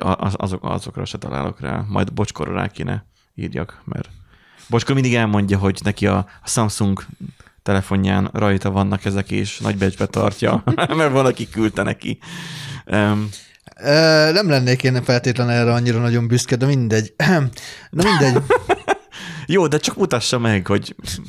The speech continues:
Speaker 1: hogy tudjam, hogy miről beszél.
Speaker 2: Kü-, küldjön róla screenshotot, igen. A screenshotról. Ö,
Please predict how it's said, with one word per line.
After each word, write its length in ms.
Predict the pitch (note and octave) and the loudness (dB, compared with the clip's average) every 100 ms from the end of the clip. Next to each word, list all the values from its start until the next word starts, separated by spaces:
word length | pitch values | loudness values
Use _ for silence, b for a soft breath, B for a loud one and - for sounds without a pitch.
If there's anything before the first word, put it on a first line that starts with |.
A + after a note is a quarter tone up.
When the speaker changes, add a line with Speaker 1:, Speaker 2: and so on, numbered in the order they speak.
| - | -4
Speaker 1:
hogy 220 | A2+ A2 | -2 0
tudjam, 320 | C#3+ G#2 G#2 | 0 2 2
hogy 80 | G2+ | 2
miről 200 | G2+ A2 | 2 2
beszél. 460 | G2+ G2+ - A2 G#2 | 2 -2 -4 -4 -4
Speaker 2:
Kü-, 220 | C3+ - | -4 -4
küldjön 300 | - B2+ A#2 | -2 0 0
róla 160 | A2 A2 | 0 0
screenshotot, 640 | - A#2 A2 - A2 G#2+ | -2 -4 -4 -4 -8 -8
igen. 360 | A2+ A2 A2 - - A2 | -6 -6 -8 -12 -18 -12
A 100 | A2 | -12
screenshotról. 680 | - - G#2+ A2+ A2 C#3 C3 B B B B B B B B B - | -10 -8 -8 -8 -10 -10 -12 B B B B B B B B B -2
Ö, 480 | D3+ E3+ D#3 C#3+ | 4 4 6 4